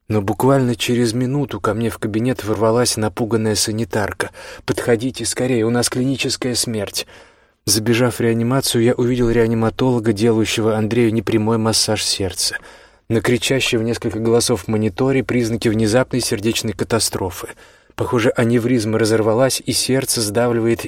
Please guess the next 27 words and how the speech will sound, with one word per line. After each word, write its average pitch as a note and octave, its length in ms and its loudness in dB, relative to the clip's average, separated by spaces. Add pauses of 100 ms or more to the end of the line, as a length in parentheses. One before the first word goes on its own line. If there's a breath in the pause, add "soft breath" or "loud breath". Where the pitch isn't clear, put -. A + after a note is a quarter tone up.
излившаяся A2+ 680 0
кровь. G2+ 460 -4 (500 loud breath)
«Что - 320 -4
делать?» F#2+ 520 -4 (520 loud breath)
Единственный A2 680 2
шанс — C3 360 0
быстро A2+ 360 0
доставить G#2+ 500 2
Андрея A2 380 2
в G#2 60 2
операционную, A#2+ 680 2
воткнуть G#2+ 360 0
в - 80 -14
трахею A2+ 480 2
инкубационную A2 680 0
трубку B2+ 380 0
и, A2 80 6
как - 180 -2
только A#2 280 0
заработает A2 520 2
И B2 140 0
В G#2+ 80 2
Л, B2 220 2
прямо A#2+ 340 2
на A#2 180 2
вводном G#2+ 640 2
наркозе A#2 580 0